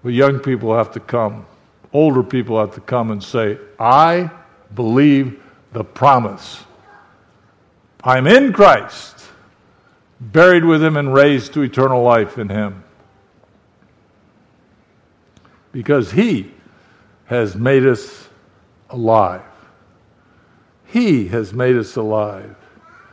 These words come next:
That old circumcision served its purpose, and now the new circumcision in Jesus Christ sets us apart forever and ever as his children.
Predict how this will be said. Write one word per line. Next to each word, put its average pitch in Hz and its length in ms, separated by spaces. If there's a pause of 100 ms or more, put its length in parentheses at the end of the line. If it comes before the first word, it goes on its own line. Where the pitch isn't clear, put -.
(500)
That 202 560 (420)
old 208 380
circumcision 196 1160 (280)
served 220 540
its 175 220
purpose, 208 580
and 170 320
now 214 260
the 202 140
new 202 300
circumcision 202 880
in 180 180
Jesus 185 560
Christ 196 520 (760)
sets - 460
us 165 180
apart 175 540
forever 170 500
and 165 80
ever 120 460 (760)
as 120 300
his 143 240
children. 101 520